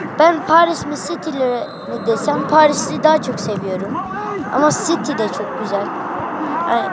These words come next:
en sevdiğim iki takım yan yana. Başta tuttuğum takım yani Paris'ti yani. Bir, bir sıfır yeniyordu. Dedim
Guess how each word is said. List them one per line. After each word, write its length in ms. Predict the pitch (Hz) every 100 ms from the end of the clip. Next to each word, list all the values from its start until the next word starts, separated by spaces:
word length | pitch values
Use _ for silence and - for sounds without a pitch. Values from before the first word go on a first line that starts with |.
| -
en 160 | 311
sevdiğim 440 | 330 320 294 320 302
iki 220 | - -
takım 340 | 277 - - - - - - - - - - - - - - - - -
yan 220 | 269 262
yana. 440 | 214 185 185 - - - - 381 - - - - - - - - - - - -
Başta 520 | 254 254 - - 349 -
tuttuğum 380 | - - 330 330
takım 360 | 311 294 349 330
yani 300 | 277 269 339 359 - - - - - -
Paris'ti 640 | 311 330 220 - - 220
yani. 400 | 220 202 226 226
Bir, 160 | 277 285 - - -
bir 80 | 294
sıfır 380 | 285 277 247 269
yeniyordu. 360 | 269 262 254 208 226
Dedim 240 | 233 262